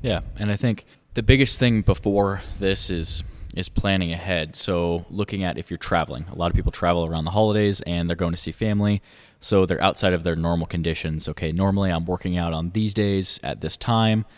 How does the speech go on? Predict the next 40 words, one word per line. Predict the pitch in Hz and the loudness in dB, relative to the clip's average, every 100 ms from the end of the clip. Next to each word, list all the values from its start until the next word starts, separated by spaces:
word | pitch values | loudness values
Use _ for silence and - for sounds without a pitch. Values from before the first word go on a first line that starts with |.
| - - - _ - | -20 -20 -20 _ -6
and | 87 85 82 80 80 - | -4 -2 -2 -4 -6 -8
maybe | 78 80 | -10 -8
you | 82 | -6
have | 80 | -6
a | 80 | -4
trainer | - 117 110 101 | 0 4 4 2
or | 87 87 | 0 -2
a | 87 | -2
group | - 113 | -2 -2
that | - | 2
you | 92 | 2
work | 92 - | 2 4
out | 92 87 | 4 4
with | 87 - - | 4 0 -6
and | - 85 85 | -2 0 0
you | 82 | 0
have | 95 87 | 0 0
that | 82 | 0
accountability | - - 87 82 82 92 | -2 -2 0 0 0 2
piece. | 107 139 151 - - - - - _ _ _ _ - - - | 4 2 2 -4 -10 -20 -20 -20 _ _ _ _ -20 -20 -16
With, | 85 107 110 - - - - - | 4 8 8 6 -6 -14 -14 -4
when | 101 | 0
you're | 98 | 0
traveling, | 87 - 139 143 104 98 90 87 - | 0 2 6 8 8 4 4 2 -2
you | 90 87 | 0 4
lose | 117 107 | 6 6
that | 95 | 4
accountability | 87 - 90 85 80 76 | 2 0 0 0 -4 -4
piece. | 78 71 | -6 -2
So | - 98 95 | 4 4 4
you | 101 113 | 2 0
have | 123 110 | 0 0
to | 104 | -2
be | 92 | -4
accountable | 87 95 92 87 | -2 -2 0 0
for | - | -2
yourself | 80 - 135 160 | -2 4 4 4
and | 87 | 0
realize, | 95 90 87 | 2 4 2
"Okay, | 92 - 90 | 0 2 2